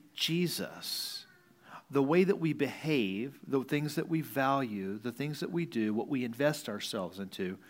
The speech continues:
is altered and changed. That's the effect of the gospel. But the gospel of Jesus Christ is consistent. So,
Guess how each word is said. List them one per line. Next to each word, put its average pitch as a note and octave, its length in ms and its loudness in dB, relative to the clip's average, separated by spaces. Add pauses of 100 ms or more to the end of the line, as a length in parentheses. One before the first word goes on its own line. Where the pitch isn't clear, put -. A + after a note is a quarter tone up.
(240)
is D#3 200 2
altered D#3 460 -2
and C3+ 140 -2
changed. B2+ 600 -2 (300)
That's G3+ 180 0
the F3+ 140 6
effect - 600 2
of A#2 360 -2 (100)
the C#3+ 100 4
gospel. C3+ 680 -6 (800)
But C#3 140 0
the E3+ 80 6
gospel G3 460 8
of F#3 60 8
Jesus F3 340 0
Christ C#3 300 4
is C3+ 100 -6
consistent. D#3 460 0
So, D3 200 6